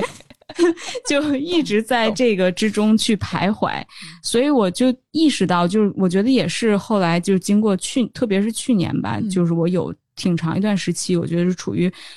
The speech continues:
Speaker 1: 很深度的一个疗愈的阶段。
Speaker 2: 嗯。
Speaker 1: 嗯，包括经历了非常高频的一些，呃，情绪的闪回，然后还有重整创伤记忆。我觉得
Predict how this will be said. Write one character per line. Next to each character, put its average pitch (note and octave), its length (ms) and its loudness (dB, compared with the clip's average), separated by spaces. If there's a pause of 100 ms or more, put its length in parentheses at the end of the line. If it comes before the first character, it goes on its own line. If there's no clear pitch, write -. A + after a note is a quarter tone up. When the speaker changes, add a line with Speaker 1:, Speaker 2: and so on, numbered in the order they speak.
Speaker 1:
很 - 300 -4
深 C#4 320 2
度 A#3 160 0
的 E3 140 0
一 D#3+ 120 -2
个 E3+ 140 0
疗 G2+ 260 -2
愈 F3+ 140 0
的 F3+ 100 -4
阶 F3+ 240 0
段。 F3 260 -4 (300)
Speaker 2:
嗯。 E3+ 120 2
Speaker 1:
嗯， D#3+ 60 0
包 F#3+ 180 0
括 G3+ 140 0
经 F#3+ 280 2
历 F#3+ 100 2
了 D3+ 160 0
非 G3 200 0
常 E3+ 280 2
高 G3 220 0
频 E3+ 300 -2
的 E3+ 100 2
一 D#3+ 100 2
些， F3 400 0 (100)
呃， F3+ 120 0
情 F3 180 0
绪 G3+ 160 0
的 F3+ 80 2
闪 - 260 -4
回， F3 360 0
然 D#3 120 0
后 E3 60 0
还 F3 160 -2
有 D#3+ 100 -2
重 F3 220 0
整 F#3+ 220 -2
创 F3+ 180 0
伤 G3 140 2
记 G#3 200 -2
忆。 C#2+ 120 -6
我 G#2 100 -6
觉 E3+ 140 -2
得 G3 160 -2